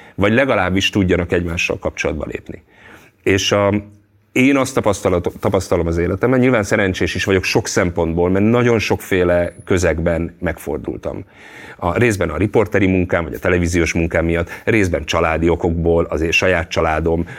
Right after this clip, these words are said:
a feleségem családja, két nagyon eltérő, ö, közeg, tehát a, a, a, a, ez, ez az egyik. A másik, hogy,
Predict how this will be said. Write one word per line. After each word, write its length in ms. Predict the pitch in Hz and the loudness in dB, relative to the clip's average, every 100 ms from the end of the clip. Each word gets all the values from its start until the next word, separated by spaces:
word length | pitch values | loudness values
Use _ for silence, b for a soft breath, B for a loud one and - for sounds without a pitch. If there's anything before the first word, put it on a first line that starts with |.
| 117 | -12
a 80 | - | -6
feleségem 580 | - 92 90 87 85 85 | 0 0 0 0 0 0
családja, 480 | 95 85 82 87 80 | 0 0 2 0 -2
két 240 | 78 - | -4 -6
nagyon 240 | 113 92 | -4 -2
eltérő, 640 | 92 90 90 90 87 87 98 | 0 0 0 0 2 0 0
ö, 260 | 104 98 101 | -4 -4 -4
közeg, 440 | - 95 85 85 - | 0 0 2 0 0
tehát 260 | 87 90 | -2 0
a, 200 | 87 85 B B B B | 0 -2 B B B B
a, 80 | 85 | 2
a, 500 | 80 80 87 82 80 - 85 | 2 2 2 2 2 2 0
a, 80 | 85 - - | 0 -4 -2
ez, 240 | 113 104 | 0 0
ez 140 | - 98 | 2 2
az 120 | 90 | 2
egyik. 300 | 78 71 - | 0 -2 -2
A 40 | |
másik, 420 | 92 117 117 123 - | 0 0 0 -2 0
hogy, 320 | 117 107 | 0 0